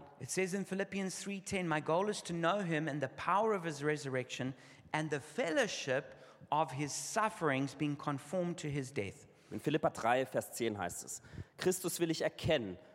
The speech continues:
Speaker 2: und die Macht seiner Auferstehung und die Gemeinschaft mit seinen Leiden, indem ich seinem Tod gleichgestaltet werde.“
Speaker 1: And in Acts twenty, verse twenty-two and twenty-three, it says, "And now, compelled by the Spirit,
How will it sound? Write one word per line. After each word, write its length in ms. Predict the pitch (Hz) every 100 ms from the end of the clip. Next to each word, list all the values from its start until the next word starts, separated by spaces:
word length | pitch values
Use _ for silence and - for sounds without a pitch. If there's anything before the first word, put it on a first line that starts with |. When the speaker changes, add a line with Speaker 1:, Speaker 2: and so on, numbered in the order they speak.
| -
Speaker 2:
und 140 | 131
die 60 | 120
Macht 340 | 135 165 -
seiner 260 | - 147 147
Auferstehung 720 | 135 147 135 - 143 160 160 - - -
und 100 | 127
die 80 |
Gemeinschaft 680 | 123 135 131 175 202 - 151
mit 160 | 143 135
seinen 320 | - 131 139
Leiden, 420 | 117 101 107 98 87 - -
indem 220 | 120 135
ich 100 | 139
seinem 320 | - 151 170
Tod 280 | - 151 -
gleichgestaltet 840 | 131 135 160 - - 127 135 - 95
werde.“ 280 | 87 76 78 -
Speaker 1:
And 140 | - 139
in 100 | 156
Acts 280 | 175 202 -
twenty, 420 | 196 202 - 180
verse 180 | 170 165
twenty-two 500 | - 185 185 - 180
and 120 | 170
twenty-three, 440 | 170 165 165 170
it 100 | 156
says, 240 | - 160 147
"And 160 | 147
now, 180 | 165 196
compelled 560 | 196 175 156 165 190 190
by 140 | 196
the 80 | 196
Spirit, 600 | 185 - 165 131 156 -